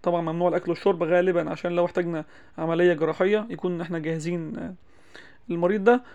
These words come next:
وطبعًا في الأول والآخر قرار إن هو يمشي تحفظي أو، آه، قرار إن هو يمشي،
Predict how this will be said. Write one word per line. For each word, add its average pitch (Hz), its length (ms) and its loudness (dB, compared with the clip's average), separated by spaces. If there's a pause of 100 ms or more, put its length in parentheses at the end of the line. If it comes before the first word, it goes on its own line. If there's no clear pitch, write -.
(120)
وطبعًا 220 280 6
في 185 80 -2
الأول 202 240 6
والآخر 196 240 2
قرار 190 440 4
إن 180 100 0
هو 190 80 0
يمشي 196 300 -4
تحفظي 185 580 0
أو، 185 380 2
آه، 165 340 -4
قرار 175 360 4
إن 170 80 -4
هو 175 100 0
يمشي، 185 360 -6